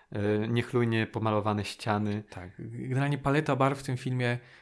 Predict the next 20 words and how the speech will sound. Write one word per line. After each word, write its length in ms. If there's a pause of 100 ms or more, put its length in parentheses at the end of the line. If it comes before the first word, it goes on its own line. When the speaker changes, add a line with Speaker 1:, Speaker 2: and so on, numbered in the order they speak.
(100)
Speaker 2:
e, 220
była 180
tak 220
ważna, 380
że 240
Melville 340
nawet 380
kiedy 180
dobierał 320
ptaka, 380
to, 280 (400)
e, 40 (800)
tam 200
jest 180 (100)
Gil, 320 (320)
ale 340
on 220 (280)
wziął 480
żeńską, 840 (100)
e, 240